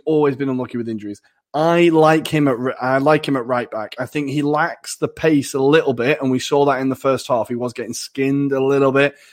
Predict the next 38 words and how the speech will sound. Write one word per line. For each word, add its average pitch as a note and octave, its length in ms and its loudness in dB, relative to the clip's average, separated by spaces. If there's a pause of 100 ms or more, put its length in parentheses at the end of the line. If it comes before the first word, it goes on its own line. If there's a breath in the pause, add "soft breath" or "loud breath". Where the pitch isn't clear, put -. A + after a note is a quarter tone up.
(160 soft breath)
but D3+ 100 2
I C3+ 80 4
think D3+ 200 0
in D#3 80 4
midfield, F3 680 4 (880)
we're C#3 200 2
kind D3+ 520 -2
of, C3+ 100 -4
I C3+ 60 0
don't D3+ 160 2
know D3 100 2
where C#3 160 4
we'd C3 140 0
fit C3+ 180 -2
him B2+ 120 0
in, B2+ 100 -2
in B2 80 0
midfield, A2+ 500 -4
but A2+ 100 -4
I B2 120 -2
do C3+ 320 0
like B2 300 0
him. A2+ 200 -4
I'd B2 160 -4
keep F3+ 220 -4
him D#3+ 120 2
at C3+ 80 0
right C3+ 240 2
back B2 200 -2
for B2+ 100 -8
now. A#2+ 200 -2
I A2 60 -2
think B2 200 -8
he's A#2 120 -12
a A2+ 60 -12
solid B2 420 -2
backup A2+ 480 -6 (440)
to, A#2+ 360 0